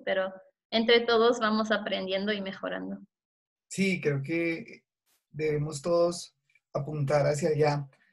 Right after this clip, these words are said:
Speaker 2: a colaborarnos y entre todos como fortalecer este tipo de iniciativas, como estas metodologías nuevas.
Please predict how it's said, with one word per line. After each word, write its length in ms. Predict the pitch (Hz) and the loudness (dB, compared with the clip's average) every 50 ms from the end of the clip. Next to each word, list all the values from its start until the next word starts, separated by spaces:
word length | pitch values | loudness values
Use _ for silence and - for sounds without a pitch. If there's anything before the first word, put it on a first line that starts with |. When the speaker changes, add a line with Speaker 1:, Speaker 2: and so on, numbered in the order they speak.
| _ _ _ _ | _ _ _ _
Speaker 2:
a 100 | - 135 | -12 -6
colaborarnos 840 | 135 156 156 160 151 139 139 135 147 160 170 170 185 202 208 190 196 | -2 2 4 4 4 4 4 4 4 4 4 4 2 -2 -2 -4 -4
y 120 | 196 185 | -2 -2
entre 280 | 180 170 147 139 147 143 | -2 -2 -2 -4 -4 -4
todos 420 | 139 156 147 147 151 156 165 - | 0 0 2 2 2 0 0 -4
como 460 | - 180 170 160 156 147 143 143 - _ _ | -8 -10 -8 -6 -4 -4 -4 -4 -6 _ _
fortalecer 720 | _ - 160 156 151 - 147 143 143 139 - 165 156 147 | _ -2 -2 -2 0 0 0 0 0 -4 0 -2 -2 -2
este 180 | 147 143 - 160 | -2 -6 -8 -10
tipo 300 | - 170 170 - - 170 | -10 -12 -10 -6 -4 -4
de 60 | 170 | -4
iniciativas, 840 | 165 165 160 143 - 151 139 139 139 156 151 151 151 147 147 147 143 | -4 -6 -8 -6 -4 -4 -4 -4 -6 -6 -2 -2 0 0 -2 -4 -6
como 200 | - - 147 147 | -8 -8 -6 -4
estas 220 | 143 139 135 147 147 | -4 -6 -6 -6 -8
metodologías 760 | 151 156 151 143 - 147 139 135 135 135 139 139 139 143 143 | -8 -8 -8 -6 -4 -4 -4 -4 -4 -2 -2 -2 -2 -2 -2
nuevas. 500 | 147 151 151 147 143 139 139 - - _ | -4 -6 -2 -2 0 0 0 -2 -6 _